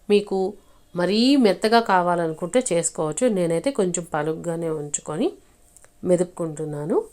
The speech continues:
ఇక్కడ నేను కుక్కర్లో పప్పుని ఉడికించుకున్నాను కాబట్టి మనకి విజిల్స్ రానిచ్చుకున్నాం. అదే మీరు మామూలు గిన్నెలో కనుక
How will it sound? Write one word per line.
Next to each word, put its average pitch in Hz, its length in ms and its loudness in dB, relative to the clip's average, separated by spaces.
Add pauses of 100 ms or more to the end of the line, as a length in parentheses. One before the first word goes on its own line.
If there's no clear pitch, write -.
(840)
ఇక్కడ 226 200 4
నేను 262 140 8 (100)
కుక్కర్లో 233 480 6 (600)
పప్పుని 220 340 4
ఉడికించుకున్నాను 190 760 -2
కాబట్టి 165 520 -6 (120)
మనకి 185 320 2
విజిల్స్ 180 380 -2
రానిచ్చుకున్నాం. 165 640 -6
అదే 175 180 -4
మీరు 170 240 -6 (480)
మామూలు 196 320 6 (100)
గిన్నెలో 202 400 2
కనుక 180 200 0